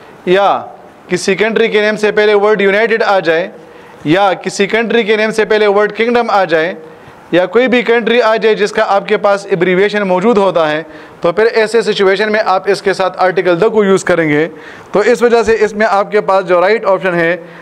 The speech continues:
that is option D, zero article। एमसीक्यूज़ number one एटी फ़ाइव, "We spend dash quarter of dash hour at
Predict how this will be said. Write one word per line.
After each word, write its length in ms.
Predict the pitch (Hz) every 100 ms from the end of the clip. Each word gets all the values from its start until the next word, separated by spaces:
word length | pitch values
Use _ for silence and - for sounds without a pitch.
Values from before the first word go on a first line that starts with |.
| - 147
that 220 | 185 208
is 160 | 208 185
option 640 | 190 185 190 190 208 247 190 - - - - - - 147
D, 260 | 190 131 110
zero 300 | 131 208 190
article। 400 | 165 147 139 123 107 - - - - - - -
एमसीक्यूज़ 460 | 208 220 202 262
number 260 | 262 247 240
one 160 | 233 247
एटी 200 | 220 202
फ़ाइव, 420 | 214 180 170 180
"We 120 | 254 240
spend 200 | 233 233 208
dash 240 | 220 220 -
quarter 240 | 220 226 254
of 240 | 202 196
dash 340 | 175 208 226
hour 280 | - 196 202
at 320 | 202 196 196